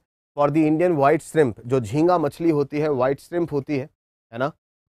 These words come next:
उसके लिए कितना फंड एलोकेट किया गया है? ट्वेंटी फ़ाइव करोड़। Under the प्रधानमंत्री मत्स्य संपदा योजना, फुल फॉर्म भी इसका याद रखिएगा, महत्वपूर्ण है। To establish a national genetic improvement facility for shrimp breeding। shrimp,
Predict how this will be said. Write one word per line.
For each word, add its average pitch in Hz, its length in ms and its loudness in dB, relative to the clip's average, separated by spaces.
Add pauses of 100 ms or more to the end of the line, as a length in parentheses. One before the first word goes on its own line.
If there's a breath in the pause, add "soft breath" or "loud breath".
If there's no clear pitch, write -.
उसके 190 260 -4
लिए 208 100 4
कितना 175 480 2
फंड 165 280 0
एलोकेट 160 360 0
किया 151 160 -6
गया 156 140 -2
है? 170 60 -4
ट्वेंटी 143 320 -4
फ़ाइव 151 320 -4
करोड़। 156 460 -6
Under 170 220 2
the 190 140 -6
प्रधानमंत्री 156 720 -4
मत्स्य 151 380 -4
संपदा 147 380 -2
योजना, 139 420 -4
फुल 156 220 -4
फॉर्म 180 240 2
भी 180 100 0
इसका 160 200 -4
याद 147 220 4
रखिएगा, 160 340 -4
महत्वपूर्ण 139 540 -4
है। 107 140 -8 (380)
To 170 80 -4
establish 185 540 2
a 185 160 -2
national 180 560 0 (160)
genetic 165 320 -2 (220)
improvement 165 600 -2 (160)
facility 147 500 -4 (360)
for 147 120 2
shrimp 180 360 -4 (140)
breeding। 123 460 -4
shrimp, 185 440 -6